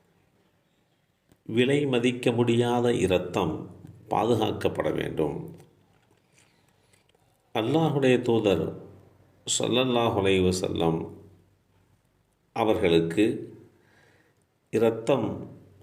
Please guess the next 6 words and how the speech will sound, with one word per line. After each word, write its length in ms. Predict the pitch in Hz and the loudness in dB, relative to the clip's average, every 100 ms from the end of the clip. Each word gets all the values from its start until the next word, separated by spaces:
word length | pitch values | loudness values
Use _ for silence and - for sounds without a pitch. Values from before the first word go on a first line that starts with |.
| _ - | _ -2
வழிந்தோடி 680 | 107 117 143 131 120 110 | 0 2 2 4 4 4
கொண்டிருந்தது. 720 | - 92 82 82 80 73 69 71 - - - - _ _ _ _ _ _ _ _ _ _ _ _ _ _ _ _ _ _ _ _ _ _ _ - - _ _ - | 2 0 0 0 2 0 0 -2 -4 -14 -20 -20 _ _ _ _ _ _ _ _ _ _ _ _ _ _ _ _ _ _ _ _ _ _ _ -20 -20 _ _ 0
இதை 280 | 123 120 | 4 4
கண்ட 320 | 117 135 151 147 | 4 0 0 -2
அன்னை 280 | 123 120 | 2 2
ஃபாத்திமா 580 | 110 110 113 117 113 101 | 2 0 0 0 2 2